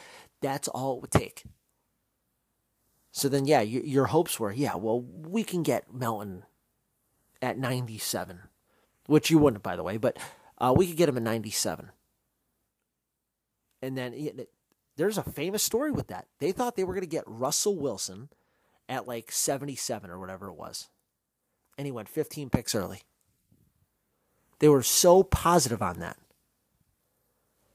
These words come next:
And it ended up benefiting the Eagles 'cause they picked Nick Foles, and Nick Foles ends up winning the Eagles a Super Bowl. But, you know, I mean, I'm just telling you, like,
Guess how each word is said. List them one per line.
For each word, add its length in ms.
And 120
it 100
ended 180
up 100
benefiting 340
the 80
Eagles 180
'cause 140
they 120
picked 200
Nick 200
Foles, 280
and 160
Nick 180
Foles 200
ends 140
up 120
winning 200
the 60
Eagles 240
a 40
Super 300
Bowl. 200
But, 200
you 100
know, 200
I 80
mean, 140
I'm 140
just 200
telling 280
you, 120
like, 320